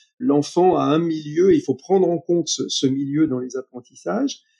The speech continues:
Et puis, euh, cette notion, euh, tout à l'heure j'ai cité des centres d'intérêt, c'est-à-dire qu'il, il, il divise en vérité le programme en quatre centres d'intérêt,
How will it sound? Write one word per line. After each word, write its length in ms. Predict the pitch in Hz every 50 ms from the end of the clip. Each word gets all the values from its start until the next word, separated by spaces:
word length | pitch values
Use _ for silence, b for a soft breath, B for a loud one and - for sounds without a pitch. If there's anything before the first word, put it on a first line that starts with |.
| _ _ _ _ _ -
Et 120 | 139 131
puis, 320 | - - 190 214 233 226 196
euh, 140 | 160 147 143
cette 260 | - - 151 147 151
notion, 640 | 151 147 143 - - 175 170 160 151 139 127 123
euh, 40 | 123
tout 200 | - _ _ 139
à 20 |
l'heure 140 | 139 147 143
j'ai 120 | 135 123 123
cité 300 | - - - - 160 147
des 100 | 127 120
centres 460 | - - - 185 - - - 160 147
d'intérêt, 560 | 147 143 139 139 - 131 131 139 170 220 277
c'est-à-dire 340 | - - _ _ 147 147 147
qu'il, 220 | - - 147 143 143
il, 100 | 147 143 - -
il 140 | 147 135 123
divise 680 | 147 208 214 202 208 220 220 208 185 156 127 110 104 - _ _ -
en 80 | 123 120
vérité 440 | 139 135 131 131 - - 151 151
le 140 | 143 131 123
programme 500 | - - - 123 123 127 147 196 240 269
en 100 | 233 135
quatre 460 | - _ - 240 226 220 - - 170
centres 380 | 147 - - 156 147 - - 135
d'intérêt, 580 | 131 131 123 - - 123 123 143 185 247 285